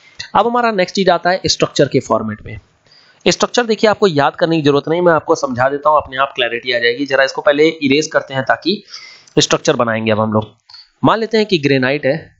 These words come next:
ये मान लेते हैं हमारा volcano है, ठीक है, ये हमारा volcano है,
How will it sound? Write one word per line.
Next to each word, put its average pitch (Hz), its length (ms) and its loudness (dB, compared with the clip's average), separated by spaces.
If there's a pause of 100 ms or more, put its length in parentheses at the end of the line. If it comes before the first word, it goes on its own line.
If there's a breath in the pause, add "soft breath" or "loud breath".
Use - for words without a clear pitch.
(100)
ये 160 120 2
मान 185 160 0
लेते 175 180 0
हैं 160 60 0
हमारा 160 200 0
volcano 117 460 -2
है, 104 120 -2 (520)
ठीक 147 140 2
है, 190 100 -2 (180)
ये 147 80 4
हमारा 151 240 2
volcano 131 400 0
है, 131 180 -2